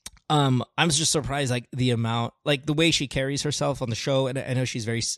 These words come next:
kind of humble and soft-spoken and all of that stuff. And the fact that she even hung around here for as long as she has when the internet has been down. But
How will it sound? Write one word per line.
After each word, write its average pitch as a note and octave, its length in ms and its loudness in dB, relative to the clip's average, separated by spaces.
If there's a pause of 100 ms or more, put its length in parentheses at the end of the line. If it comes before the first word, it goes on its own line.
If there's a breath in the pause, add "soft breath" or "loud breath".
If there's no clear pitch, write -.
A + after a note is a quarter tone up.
(140)
kind A#2 160 -2
of G2 100 -10 (320 soft breath)
humble C#3 540 -2
and A2+ 140 -8
soft-spoken A#2+ 840 -2
and A2+ 120 -4
all G2 160 0
of G2 60 -4
that A#2 160 -2
stuff. A#2 140 -6
And G#2+ 80 -2
the G#2+ 40 -4
fact D#3 180 -4
that A#2+ 100 -6
she C#3 100 0
even A2 160 -2
hung A2+ 220 -2
around A2 240 0
here G#2+ 100 0
for G#2 100 -10
as G#2+ 80 -8
long A2 140 -2
as A2+ 80 -2
she A2+ 120 -6
has A2+ 180 -6 (320 soft breath)
when B2+ 120 -6
the A2 140 -6
internet A#2+ 320 -2
has A2 160 -2
been G#2 140 0
down. G#2 260 0 (480 soft breath)
But B2 300 2